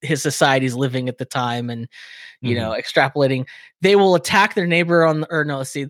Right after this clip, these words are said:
Speaker 1: "On, on the right, they will devour, but still be hungry. On the left, they will eat, but not be satisfied. Each will feed on the flesh of their own offspring." <laughs> And,
Speaker 2: Mm.
Speaker 1: like, that's the boomer verse. Isaiah
Speaker 2: Yeah.
Speaker 1: nine twenty is talking about boomers. <laughs>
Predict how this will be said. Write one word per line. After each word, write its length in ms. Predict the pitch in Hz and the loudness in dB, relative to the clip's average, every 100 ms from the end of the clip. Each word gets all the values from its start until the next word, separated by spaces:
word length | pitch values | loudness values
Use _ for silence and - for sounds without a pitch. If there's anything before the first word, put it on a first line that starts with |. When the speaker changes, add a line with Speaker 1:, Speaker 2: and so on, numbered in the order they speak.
| - | -4
Speaker 1:
"On, 140 | 170 | -4
on 80 | 175 | -2
the 80 | 170 | 0
right, 260 | 165 226 185 | 2 2 2
they 80 | 196 | 0
will 140 | 190 | 2
devour, 640 | 170 147 147 143 143 143 139 | -2 0 0 2 0 -2 -6
but 100 | 143 | -12
still 200 | - 165 | -2 0
be 120 | 156 | 0
hungry. 320 | 151 151 143 | -2 -2 -2
On 120 | 135 | -2
the 60 | 139 | -2
left, 260 | 147 170 170 | 0 0 0
they 100 | 156 | -2
will 140 | 151 | -2
eat, 220 | 139 139 | -4 -8
but 100 | 143 | -6
not 220 | 139 135 139 | -6 -6 -8
be 60 | |
satisfied. 640 | 135 139 131 - 127 123 127 - - - _ | -6 -4 -4 -6 -6 -6 -10 -20 -20 -20 _
Each 240 | 180 196 | -2 0
will 100 | 185 | 0
feed 260 | 165 175 165 | 0 2 2
on 120 | 151 | 2
the 60 | 143 | 0
flesh 340 | - 147 139 | 0 0 0
of 60 | 139 | 0
their 180 | 139 131 | 0 0
own 200 | 131 127 | -4 -4
offspring." 640 | 120 120 - 110 95 107 _ _ | -6 -6 -10 -12 -16 -18 _ _
<laughs> 100 | - _ _ - | -20 _ _ -10
And, 300 | 113 - 107 | -2 0 2
Speaker 2:
Mm. 20 | |
Speaker 1:
like, 340 | 175 233 - - - 180 - | 4 2 0 -12 -14 -16 -4
that's 340 | 175 247 294 - | 2 2 0 0
the 60 | 240 | -2
boomer 400 | 175 254 277 214 | 2 2 4 2
verse. 560 | 147 135 95 - - - - | 0 -4 -4 -8 -10 -12 -10
Isaiah 260 | 147 175 | -4 0
Speaker 2:
Yeah. 40 | 190 | 2
Speaker 1:
nine 260 | 180 165 | 2 0
twenty 400 | 156 151 127 110 120 | -2 -6 -6 -8 -12
is 120 | - | 0
talking 340 | 185 170 175 | 2 2 0
about 320 | 170 156 147 147 | 2 2 2 0
boomers. 540 | 131 113 123 - - | -4 -4 -8 -8 -12
<laughs> 40 | - | -14